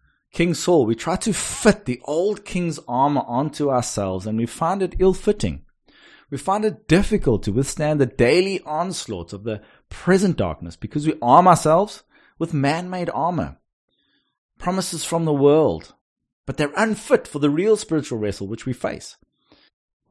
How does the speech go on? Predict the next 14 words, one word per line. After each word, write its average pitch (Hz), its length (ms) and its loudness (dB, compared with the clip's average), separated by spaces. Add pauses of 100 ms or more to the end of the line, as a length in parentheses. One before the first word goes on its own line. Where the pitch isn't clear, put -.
(180)
Instead, 175 560 8
we 120 120 6
ought 143 180 4
to 147 80 -10
take 156 260 2
the 165 160 2
armor 160 360 4
and 139 120 2
the 117 80 2
weaponry 120 760 4 (880)
of 117 120 0
the 139 100 8
true 214 300 6
King, 127 420 6